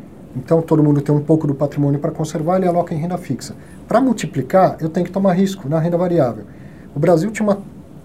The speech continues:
péssima anomalia: a renda fixa multiplicava.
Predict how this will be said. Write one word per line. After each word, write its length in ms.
péssima 500
anomalia: 560
a 80
renda 220
fixa 300
multiplicava. 640